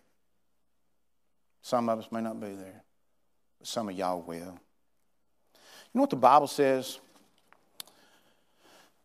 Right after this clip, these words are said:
The reason we have to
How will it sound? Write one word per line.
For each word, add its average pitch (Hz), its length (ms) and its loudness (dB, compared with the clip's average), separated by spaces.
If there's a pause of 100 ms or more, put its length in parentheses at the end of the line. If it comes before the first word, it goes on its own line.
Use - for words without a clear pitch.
(540)
The 123 100 -2
reason 143 580 6 (1200)
we 143 140 2
have 147 300 4
to 120 200 -4